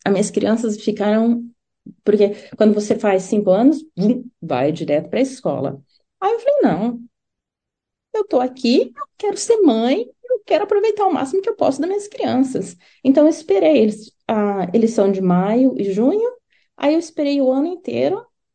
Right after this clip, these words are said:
e coloquei eles em janeiro pra começar a escola com, junto no ano letivo, né? Quando começa o ano letivo. E isso daí foi super bacana também. Foi muito, muito bom. E no Play Center você pode ir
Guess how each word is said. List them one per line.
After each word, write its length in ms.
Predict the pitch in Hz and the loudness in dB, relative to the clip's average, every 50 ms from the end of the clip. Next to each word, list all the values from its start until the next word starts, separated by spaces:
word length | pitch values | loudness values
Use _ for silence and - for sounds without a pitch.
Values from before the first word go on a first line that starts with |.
| _ _ | _ _
e 100 | - 294 | -6 -4
coloquei 320 | - 339 320 320 - 330 320 | -2 -2 -2 -2 -2 -2 -2
eles 220 | 320 339 339 - | -2 -2 -2 0
em 120 | - 330 | -2 0
janeiro 520 | 339 349 381 381 330 262 240 226 226 233 233 | 0 2 0 0 0 0 0 0 -2 -4 -6
pra 120 | - 240 | -8 -10
começar 600 | 233 - 262 247 247 247 - 262 247 254 269 269 - - _ | -6 -4 -4 -4 -4 -4 -6 -6 -4 -2 -4 -4 -6 -8 _
a 100 | - 269 | 0 0
escola 720 | 285 285 - - - - 240 233 233 240 254 269 277 277 - - _ _ _ _ _ _ - - _ | 0 0 -2 -8 -6 -2 -2 0 0 2 0 0 0 -2 -6 -12 _ _ _ _ _ _ -20 -20 _
com, 380 | - 262 262 262 262 262 254 | 0 0 2 2 2 0 0
junto 480 | 220 254 254 254 254 - 269 269 269 - - - - _ | 2 2 2 2 4 4 2 2 2 0 -8 -16 -6 _
no 120 | 233 247 | 2 4
ano 140 | 240 247 254 | 6 6 6
letivo, 500 | 262 277 294 277 - - - 165 170 170 | 6 6 4 2 -2 -6 -6 -4 -4 -4
né? 140 | 165 170 180 | -2 -4 -2
Quando 200 | 175 196 190 190 | -2 -4 -4 -4
começa 300 | 180 196 196 190 180 - | -6 -8 -8 -8 -6 -4
o 40 | 220 | -4
ano 120 | 208 220 233 | -2 -2 -2
letivo. 480 | 233 262 269 - - - 180 175 180 175 - - - - _ | -2 -4 -4 -6 -6 -6 -4 -4 -4 -6 -8 -12 -18 -14 _
E 100 | - 285 | 0 2
isso 120 | 339 - - | 2 2 4
daí 140 | 349 381 | 2 2
foi 200 | 381 - - 415 392 | 2 2 0 0 0
super 880 | 403 - - - - - - - 302 294 294 294 294 294 285 233 202 | 0 -6 -12 -14 -16 -16 -8 -2 2 2 4 4 4 4 2 2 2
bacana 600 | 180 175 175 175 175 170 165 156 156 156 156 156 | 2 2 0 0 -4 -4 -4 -4 -4 -4 -6 -6
também. 520 | - 202 185 170 - 175 180 - - 175 180 180 - - _ - - - _ _ _ _ | -6 -4 -4 -2 -2 -2 -4 -6 -6 -8 -10 -12 -16 -20 _ -20 -20 -20 _ _ _ _
Foi 120 | _ 220 214 | _ -2 0
muito, 460 | 208 208 214 214 233 233 233 233 233 | 2 4 4 4 4 4 4 4 2
muito 240 | 190 185 190 185 190 | -2 -2 -4 -6 -6
bom. 300 | 170 143 151 156 175 180 - - - _ _ | -6 -4 -4 -4 -6 -8 -10 -14 -20 _ _
E 40 | 220 | 0
no 140 | 226 240 233 | 2 2 4
Play 160 | 247 233 233 | 4 2 2
Center 420 | 233 - 294 302 294 285 - 220 | 2 2 2 2 4 4 2 2
você 240 | - 214 208 - - | 0 -2 -2 -2 -4
pode 440 | - - 220 208 208 208 208 202 202 | -4 0 0 0 0 0 0 -2 -4
ir 440 | - - 208 185 175 170 170 175 | -2 0 0 2 2 2 0 -2